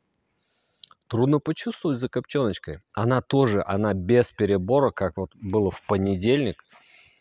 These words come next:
Мерцен, он прямо, там была жесткая копченка. Вайцен, там во вторник был, там была жесткая копченка,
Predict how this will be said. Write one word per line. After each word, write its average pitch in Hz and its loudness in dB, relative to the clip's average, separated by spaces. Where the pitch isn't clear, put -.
Мерцен, 104 2
он 95 -4
прямо, 104 0
там 113 0
была 104 4
жесткая 101 0
копченка. 87 -8
Вайцен, 107 0
там 113 2
во 110 -2
вторник 95 2
был, 82 -6
там 113 2
была 117 4
жесткая 107 0
копченка, 127 0